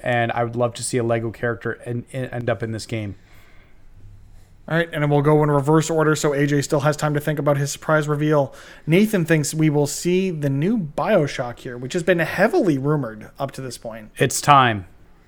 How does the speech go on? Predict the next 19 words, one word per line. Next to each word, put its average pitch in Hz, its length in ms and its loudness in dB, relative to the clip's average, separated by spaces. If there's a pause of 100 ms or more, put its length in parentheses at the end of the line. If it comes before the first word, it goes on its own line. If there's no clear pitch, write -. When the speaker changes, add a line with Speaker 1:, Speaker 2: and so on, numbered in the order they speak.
(180)
Speaker 1:
It's - 220 -4
time 131 320 0
to, 117 340 -2
I 127 100 2
don't 131 200 -2
know 110 100 -6
where 110 180 -4
we're 104 200 -8
going. 107 420 -8
We've 113 160 -2
been 120 160 -2
in 117 80 -4
the 113 80 -6
sky 117 320 0
and 110 140 -4
under 113 200 -4
the 110 120 -4
sea. 104 420 -6 (460)
So, 98 580 -4